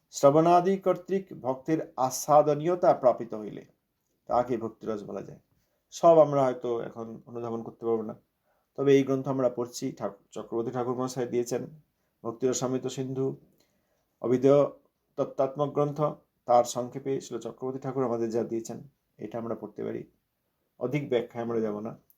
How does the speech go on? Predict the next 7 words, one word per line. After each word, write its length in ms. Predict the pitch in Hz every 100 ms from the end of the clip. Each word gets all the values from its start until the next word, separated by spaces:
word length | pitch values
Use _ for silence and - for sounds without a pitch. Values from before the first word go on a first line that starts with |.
| _ _ _ -
অধিকারের 420 | 131 120 120 117
ব্যাপার 280 | 107 - 107
আছে। 220 | 104 - _ _ _ _ _ _ _ _ _ _ _ _ _ _ _ _ _ _ _ -
বিভাব, 380 | 151 170 202 180
অনুভাব, 280 | 190 196
সাত্ত্বিক, 400 | 185 170 160 175
ব্যভিচারী, 440 | 135 110 107 104